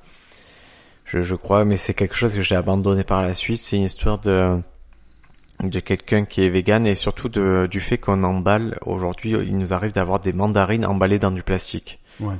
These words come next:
Speaker 2: c'est vrai.
Speaker 1: C'est-à-dire qu'on épluche la mandarine, on l'emballe dans du plastique, et je voulais raconter dans le futur ce que ça allait donner si on commence comme ça.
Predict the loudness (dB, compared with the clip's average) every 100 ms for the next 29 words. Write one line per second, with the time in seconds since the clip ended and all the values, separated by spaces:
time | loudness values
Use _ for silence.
0 | -10 -6 -2 0 0 2 2 2 0 -2
1 | -2 0 0 0 0 0 0 0 -2 -2
2 | -4 -4 -6 -6 -6 -2 0 0 -2 -6
3 | -2 -2 -2 -4 -4 -2 -4 0 0 0
4 | -2 -2 -4 -4 -8 -6 -8 -6 -8 -6
5 | -10 -10